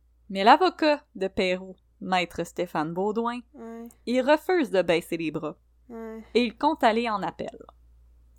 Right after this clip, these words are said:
Speaker 1: Selon lui, il a plusieurs motifs pour en appeler du verdict de culpabilité.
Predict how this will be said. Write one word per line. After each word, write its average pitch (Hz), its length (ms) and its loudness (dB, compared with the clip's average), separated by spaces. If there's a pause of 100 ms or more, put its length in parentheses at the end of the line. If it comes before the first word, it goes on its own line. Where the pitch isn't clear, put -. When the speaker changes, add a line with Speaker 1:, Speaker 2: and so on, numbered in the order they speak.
(280)
Speaker 1:
Selon 311 320 2
lui, 247 320 -6 (500)
il 220 160 0
a 220 60 4
plusieurs 285 540 0
motifs 196 480 -2
pour 185 160 -8
en 180 180 -2
appeler 214 320 -4
du 202 160 -16
verdict 208 420 -4
de 170 80 -8
culpabilité. 180 800 -8